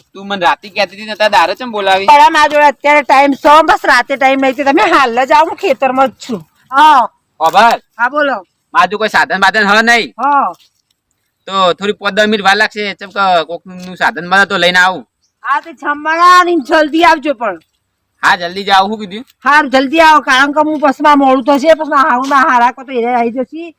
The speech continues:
Speaker 2: અને ફોન પછી લઈ જશે. ત્યાં ચાર્જિંગમાં મૂકીને જ્યાં હોય તે હું ફોન કરીને ફટાફટ બોલાવી દઉં મળવા.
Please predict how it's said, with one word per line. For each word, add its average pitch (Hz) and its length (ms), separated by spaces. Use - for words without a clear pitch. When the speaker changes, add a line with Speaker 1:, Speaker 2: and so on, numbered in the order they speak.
Speaker 2:
અને 294 240
ફોન 294 220
પછી 269 220
લઈ 254 120
જશે. 262 260
ત્યાં 285 180
ચાર્જિંગમાં 269 520
મૂકીને 269 340
જ્યાં 277 180
હોય 302 100
તે 330 80
હું 294 120
ફોન 277 280
કરીને 277 380
ફટાફટ 254 280
બોલાવી 254 320
દઉં 233 140
મળવા. 185 300